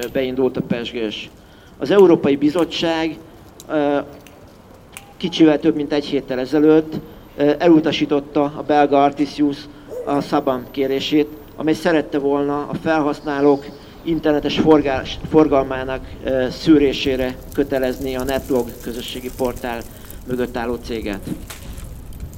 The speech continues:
Ezzel párhuzamosan fellázadtak a tudósok is,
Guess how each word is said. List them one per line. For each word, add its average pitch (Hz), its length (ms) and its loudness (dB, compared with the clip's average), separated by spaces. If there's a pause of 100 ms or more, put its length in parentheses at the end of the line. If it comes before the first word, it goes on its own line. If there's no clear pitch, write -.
(920)
Ezzel 165 320 2
párhuzamosan 175 960 4
fellázadtak 160 720 4
a 160 60 2
tudósok 143 540 2
is, - 340 -6